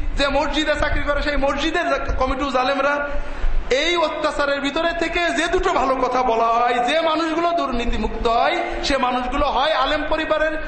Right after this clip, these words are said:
নইলে নিজেরা আলেম পড়েছে, নইলে কোনো আলেমের সহবতে গেছে। আর আপনি বলেন আলেমদেরকে সুযোগ দেওয়া হোক, সমাজের মানুষদেরকে, মসজিদ, মসজিদমুখী করেন। আমি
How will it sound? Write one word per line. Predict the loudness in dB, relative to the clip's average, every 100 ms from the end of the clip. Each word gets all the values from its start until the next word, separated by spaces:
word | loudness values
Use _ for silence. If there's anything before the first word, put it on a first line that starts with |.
| -2 0
নইলে | 2 2 2
নিজেরা | 0 0 0
আলেম | 2 0 0
পড়েছে, | -2 -2 -2 -4 -2 0
নইলে | 0 0
কোনো | 0 0
আলেমের | 0 0 0
সহবতে | 0 0 0 -4
গেছে। | -4 -2 -2 -2 -2 -2 0 0 0 2 4 4 2 2 2 2 0 0 0 0 2 4
আর | 4 2
আপনি | 0 0
বলেন | 2 2 2 2 2 0
আলেমদেরকে | 2 2 0 0 0
সুযোগ | -2 -2 -2
দেওয়া | 0 2 2
হোক, | 2 2 0 0 0
সমাজের | 2 0 0 0
মানুষদেরকে, | 0 0 -2 0
মসজিদ, | 0 0 0 0 0 0
মসজিদমুখী | 0 0 0 0 0
করেন। | 2 2 2 0 -4 -6 -4 -2
আমি | 0 0